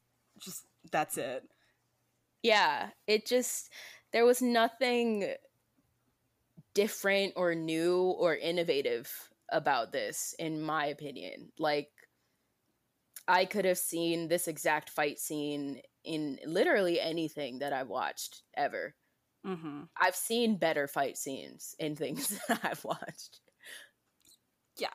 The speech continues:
Speaker 1: and, like, frankly, the concept of, like, two people being in love and, like, saying horrible things to each other and then continuing to be in love is not also a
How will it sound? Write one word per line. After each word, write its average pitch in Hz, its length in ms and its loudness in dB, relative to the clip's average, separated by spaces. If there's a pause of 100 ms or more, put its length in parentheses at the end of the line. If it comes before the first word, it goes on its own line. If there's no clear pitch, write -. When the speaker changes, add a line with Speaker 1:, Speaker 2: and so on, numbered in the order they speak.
Speaker 1:
and, 240 120 2
like, 262 180 2
frankly, 269 420 -2
the 226 100 -2
concept 196 540 0
of, 165 140 -6
like, 160 300 -4 (440)
two 233 240 0
people 175 680 -2 (800)
being 185 260 4
in 170 100 0
love 156 560 2
and, 160 140 -2
like, 151 260 -2 (880)
saying 156 400 2
horrible 160 280 -4
things 160 240 -4
to 160 100 -6
each 151 120 -4
other 151 360 -2
and 156 120 -2
then 151 100 -2
continuing 156 520 -4
to - 80 -6
be 156 140 0
in 156 120 -2
love 143 460 -2
is 165 160 -6
not 151 320 0 (180)
also 135 400 -2
a 131 60 -6